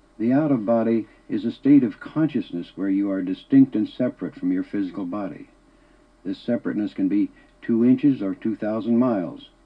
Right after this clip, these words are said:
or more. You can think, act, and perceive in this state much as you do physically, with several important exceptions. With a little practice, your five senses can be replicated while in the O B.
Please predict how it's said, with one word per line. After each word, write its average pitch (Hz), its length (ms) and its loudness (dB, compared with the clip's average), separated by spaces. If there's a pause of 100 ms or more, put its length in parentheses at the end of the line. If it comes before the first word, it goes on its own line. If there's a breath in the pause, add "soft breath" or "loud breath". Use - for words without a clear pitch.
(120)
or 80 160 -10
more. 101 480 -4 (840 soft breath)
You 98 140 -2
can - 180 -12
think, 139 320 2 (300 soft breath)
act, 104 340 -10
and 92 140 -4
perceive 104 520 2
in 82 120 -6
this 92 160 -4
state 113 340 -2 (340 soft breath)
much 117 280 -2
as 107 80 -2
you 120 120 4
do 123 200 2
physically, 123 580 0
with 85 280 -10
several 104 360 -8
important 101 460 -4
exceptions. 92 640 -8 (1000 soft breath)
With 110 160 -4
a 120 40 0
little 131 220 2
practice, 143 560 -2
your 92 160 -6
five 101 360 -4
senses 143 420 -2
can 95 160 -4
be 92 60 -2
replicated 95 720 -4 (320 soft breath)
while 95 180 -6
in 95 140 -2
the 95 140 0
O 98 120 -2
B. 98 380 -4